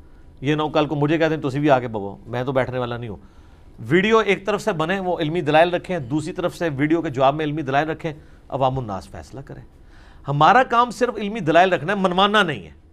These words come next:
ये जो कहते हैं डंडा लेके पीछे पड़ देते हैं कि "तू भी मान", ये बात गलत है।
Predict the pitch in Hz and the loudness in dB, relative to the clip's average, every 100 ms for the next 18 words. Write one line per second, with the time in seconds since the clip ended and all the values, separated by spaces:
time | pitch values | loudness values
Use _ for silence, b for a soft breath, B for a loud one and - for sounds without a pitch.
0 | _ _ - b b b - 208 262 254 | _ _ -20 b b b -4 -2 2 2
1 | 247 285 196 196 233 240 233 220 208 226 | 4 2 2 4 6 4 2 -2 0 -2
2 | 202 208 214 233 226 262 254 214 165 123 | 2 0 0 -2 -2 0 2 4 2 0
3 | 80 _ _ - _ - _ _ - _ | -6 _ _ -20 _ -20 _ _ -20 _
4 | - - 175 147 117 - 90 - | -20 -10 -4 0 -2 -4 -20 -20